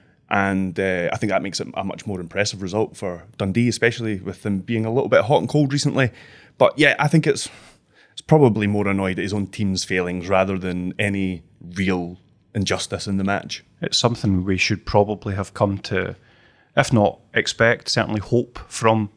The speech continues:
Speaker 2: the squad that Dundee has assembled, that whether or not they dominate games or not, they should be clinical because, as we've said a couple of times on this podcast, they do have the most talented squad in the division and should be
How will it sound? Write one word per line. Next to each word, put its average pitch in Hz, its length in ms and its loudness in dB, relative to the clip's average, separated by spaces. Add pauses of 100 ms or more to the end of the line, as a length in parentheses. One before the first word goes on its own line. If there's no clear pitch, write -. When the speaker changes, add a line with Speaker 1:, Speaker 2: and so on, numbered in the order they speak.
Speaker 2:
the 107 100 -6
squad 110 360 0
that 104 160 -4
Dundee 107 320 -2
has 104 140 -6
assembled, 104 600 -2
that 98 300 0 (1200)
whether 104 460 4
or 98 80 2
not 98 160 -2
they 101 80 -4
dominate 123 460 4
games 101 260 -2
or 95 100 0
not, 95 240 0
they 110 80 -2
should 104 320 -2
be 101 240 -6 (140)
clinical 110 520 2
because, 98 380 -4
as 98 160 0
we've 95 100 -8
said 95 160 -4
a 95 40 -8
couple - 240 -6
of - 60 -6
times 101 240 -2
on 98 100 -8
this 92 120 -8
podcast, - 460 -4
they 104 140 -6
do 101 180 -2
have 95 320 -2 (400)
the 95 80 0
most 98 260 -2
talented 117 520 2 (220)
squad 101 440 0
in 104 100 0
the 98 60 0
division 107 600 -2
and 98 500 -4 (600)
should - 380 2
be 101 240 -4